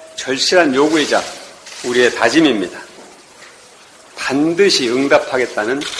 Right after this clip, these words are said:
민주당의 다짐입니다. 담대한 변화와 견고한 통합으로 국민의 신뢰를 회복하고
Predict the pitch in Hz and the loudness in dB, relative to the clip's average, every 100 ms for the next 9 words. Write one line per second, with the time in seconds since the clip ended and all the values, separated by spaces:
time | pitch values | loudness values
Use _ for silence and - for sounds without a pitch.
0 | 113 113 110 107 117 123 104 98 104 90 | -4 -4 -2 -2 0 -2 -2 -2 -2 -4
1 | - - - - - - - - - - | -10 -16 -20 -20 -20 -20 -20 -20 -20 -20
2 | - - - - 123 135 135 143 139 131 | -20 -20 -14 -4 0 2 4 4 4 4
3 | 127 120 123 127 117 107 107 - - - | 2 -2 -2 2 4 4 2 -4 -8 -4
4 | 131 143 151 156 151 - 185 180 127 120 | -2 0 2 2 2 0 4 4 2 -2
5 | 170 - - - - - - - 143 165 | -4 -12 -20 -20 -20 -20 -18 -4 2 4
6 | 170 - 190 185 165 135 117 170 202 208 | 4 4 2 4 2 2 -2 0 0 0
7 | 151 107 | 0 -2